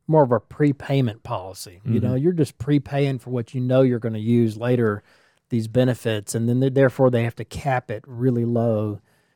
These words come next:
Speaker 1: to make sure that they make money off of it. <clears throat> That's what the insurance companies do. But yeah, dental insurance offered by your employer might be worth the price if it's well subsidized by the employer. Um, but read the details carefully before signing up so you understand what is and isn't covered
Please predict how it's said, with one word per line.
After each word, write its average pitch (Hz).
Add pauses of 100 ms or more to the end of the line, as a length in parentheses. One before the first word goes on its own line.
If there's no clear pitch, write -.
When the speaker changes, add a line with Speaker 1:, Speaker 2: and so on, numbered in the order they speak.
(140)
Speaker 1:
to 117
make 110
sure 120
that 113
they 113
make 107
money 123
off 104
of 110
it. 113
<clears throat> -
That's 127
what 113
the 120
insurance 123
companies 110
do. 110 (500)
But 214
yeah, 240
dental 185
insurance 160
offered 151
by 131
your 127
employer 202
might 147
be 139
worth 139
the 131
price 143
if 127
it's 120
well 127
subsidized 120
by 113
the 113
employer. 120
Um, 117 (420)
but 160
read 220
the 330
details 147
carefully 139
before 127
signing 123
up 123
so -
you 131
understand 143
what 135
is 147
and 131
isn't 131
covered 127